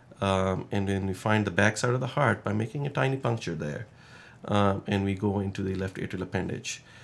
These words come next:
Once we're there, we measure the size of the left atrial appendage to see what size of Watchman would need to be deployed. And then it is delivered over there,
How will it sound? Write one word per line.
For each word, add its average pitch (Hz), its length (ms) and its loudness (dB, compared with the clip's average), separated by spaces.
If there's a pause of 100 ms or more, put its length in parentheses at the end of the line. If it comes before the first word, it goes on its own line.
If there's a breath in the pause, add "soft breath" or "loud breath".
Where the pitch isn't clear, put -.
(180 loud breath)
Once 107 280 2
we're 98 100 4
there, 123 460 8
we 107 100 2
measure 113 380 6
the 101 100 0
size 127 380 0
of 90 80 -6
the 90 80 -4
left 90 180 -4
atrial - 220 -6
appendage 95 400 -6
to 95 100 -10
see 110 240 -4
what 107 240 -6
size 104 300 -2
of 95 120 -8
Watchman 95 440 -4 (320 soft breath)
would 95 160 -4
need 92 140 -2
to - 40 -12
be 92 80 -6
deployed. 82 480 -4 (760 soft breath)
And 92 300 0
then 92 500 0
it 98 140 -4
is 92 160 -4
delivered 104 380 4
over 127 160 6
there, 127 340 4